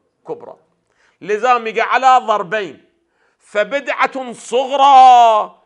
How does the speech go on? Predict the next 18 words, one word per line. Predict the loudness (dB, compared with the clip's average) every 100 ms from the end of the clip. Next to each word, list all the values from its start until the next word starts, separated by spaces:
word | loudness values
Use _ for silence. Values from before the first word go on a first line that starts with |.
| _
که | -4
تشیع، | -2 -4 -4 -4 -6 -8 _ _ _ _ _ _ _ _ _ _ _ _ _
که | -8
خودش | -4 -4 -4
تعبیر | -6 -6 -10
میگه | -12 -10
که | -8
تشیع | -10 -10 -10 -6 -8 -8 -12 -12 -12 -16
بلا | -10 -6 -4 0 0 -2
غلوین. | -6 -8 -6 -6 -8 -10 -10 -6 -6 -8 _
حالا | -2 -2
غلو | -2 -4 -2 0 0
ما | 0
مشخص | -2 -8 -4 -6 -4
کردیم | -6 -6 -10 -16 -6
که | 0
رافضی | 0 0 -6 -8
میشه | -14 -18 -20